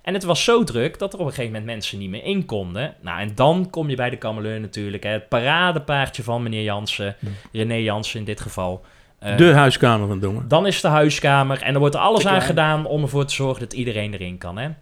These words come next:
Speaker 1: Ik hoop dat de mensen het cynisme ook in mijn stem.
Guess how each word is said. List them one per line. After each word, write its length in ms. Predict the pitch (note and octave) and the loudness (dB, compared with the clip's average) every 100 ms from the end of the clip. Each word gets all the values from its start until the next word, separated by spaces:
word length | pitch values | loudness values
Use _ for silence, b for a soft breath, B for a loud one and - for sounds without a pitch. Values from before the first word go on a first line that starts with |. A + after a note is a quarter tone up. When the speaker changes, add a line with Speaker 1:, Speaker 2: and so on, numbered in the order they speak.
| _ _ _ _ _ _ _ _ _ - | _ _ _ _ _ _ _ _ _ -14
Speaker 1:
Ik 120 | A#2 | -10
hoop 160 | A2 C3+ | -6 -6
dat 120 | B2 | -6
de 60 | A#2 | -6
mensen 280 | A2 - A2+ | -6 -6 -8
het 100 | - | -8
cynisme 420 | A#2+ C#3 - A#2+ | -6 -6 -4 -6
ook 120 | A2+ | -6
in 60 | G2+ | -8
mijn 120 | G2 | -8
stem. 280 | - G2+ | -6 -8